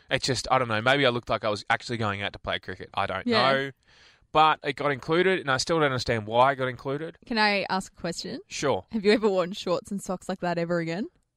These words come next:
Speaker 1: Yeah, I think I have.
Speaker 2: Yeah, see, good. Don't let that discourage you.
Speaker 1: But I probably haven't worn the skater type shoes to
Speaker 2: Yeah.
Speaker 1: go with those socks.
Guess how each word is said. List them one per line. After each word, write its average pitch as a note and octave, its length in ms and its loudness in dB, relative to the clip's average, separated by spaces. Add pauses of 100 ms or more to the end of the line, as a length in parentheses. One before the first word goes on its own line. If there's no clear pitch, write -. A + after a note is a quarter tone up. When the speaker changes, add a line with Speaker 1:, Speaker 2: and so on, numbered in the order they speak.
(300)
Speaker 1:
Yeah, A3 80 0
I - 20 2
think F#3 160 -4
I B2+ 40 -2
have. F3 340 0
Speaker 2:
Yeah, G#4 100 0 (100)
see, B4 220 -2 (100)
good. G#3+ 480 0 (240)
Don't - 180 2
let G3 160 0
that A#3 160 0
discourage E3+ 540 0
you. D#3 260 -6
Speaker 1:
But C#3+ 80 6
I D3 80 8
probably E3+ 320 2
haven't C#3 400 -2
worn C3 220 -2
the A2+ 80 -4
skater A#2+ 400 2
type A#2 260 -2
shoes A2 240 -4
to F3+ 60 2
Speaker 2:
Yeah. E3 180 4
Speaker 1:
go G#2+ 60 4
with G#2+ 140 -2
those G2 200 2
socks. - 420 -6